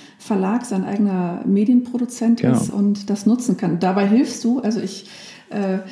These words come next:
Speaker 1: tatsächlich bin ich, glaub ich, auf dich aufmerksam geworden und hab deinen Namen zum ersten Mal gehört, weil eine Bekannte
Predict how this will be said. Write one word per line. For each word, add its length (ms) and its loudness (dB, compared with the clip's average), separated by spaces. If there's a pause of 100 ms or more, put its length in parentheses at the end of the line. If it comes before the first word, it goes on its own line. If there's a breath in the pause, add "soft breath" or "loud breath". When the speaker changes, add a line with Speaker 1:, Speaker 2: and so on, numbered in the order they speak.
(340 loud breath)
Speaker 1:
tatsächlich 560 -4
bin 100 6
ich, 140 2
glaub 160 0
ich, 160 -4
auf 100 -6
dich 240 -8
aufmerksam 640 2
geworden 380 2
und 100 2
hab 160 0
deinen 200 4
Namen 240 4
zum 180 0
ersten 260 -2
Mal 100 0
gehört, 300 -4
weil 80 -6
eine 180 2
Bekannte 600 0